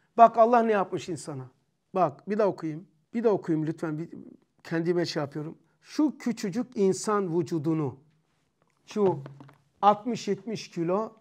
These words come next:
cesedin içerisindeki ruha bu kadar havas ve hissiyat. Ne kadar hissiyat var arkadaşlar? Furkan? Ne kadar hissiyat var insanda?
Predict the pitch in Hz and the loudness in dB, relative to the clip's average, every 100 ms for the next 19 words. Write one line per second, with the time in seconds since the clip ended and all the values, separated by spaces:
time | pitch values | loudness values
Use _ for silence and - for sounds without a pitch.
0 | _ _ _ _ - 143 196 196 175 196 | _ _ _ _ -6 0 2 2 0 0
1 | 196 160 - 165 156 165 165 - 185 156 | -2 -4 -4 -4 -4 -4 -6 -4 -6 -2
2 | 156 143 143 135 _ _ _ _ _ _ | -2 -2 -4 -4 _ _ _ _ _ _
3 | _ _ - 170 320 320 254 208 269 262 | _ _ -6 4 4 6 6 8 6 6
4 | 233 - 233 233 269 277 240 233 - 208 | 2 0 4 6 6 4 -2 -4 -2 0
5 | 156 135 - _ _ _ _ _ _ _ | 0 -2 -18 _ _ _ _ _ _ _
6 | 110 104 _ _ _ _ _ _ _ _ | _ _ _ _ _ _ _ _ _ _
7 | _ _ _ _ 226 269 285 254 247 - | _ _ _ _ 0 4 4 4 2 2
8 | 240 233 254 269 - - 220 208 233 247 | 0 2 -2 -2 -4 -2 -2 -4 -6 -14
9 | - - 240 240 240 285 _ _ _ _ | -16 -12 -8 -2 -4 -4 _ _ _ _
10 | _ _ _ - 269 277 240 233 208 214 | _ _ _ -4 0 2 2 0 -2 -2
11 | 190 180 196 196 247 | -4 -4 -6 -8 -14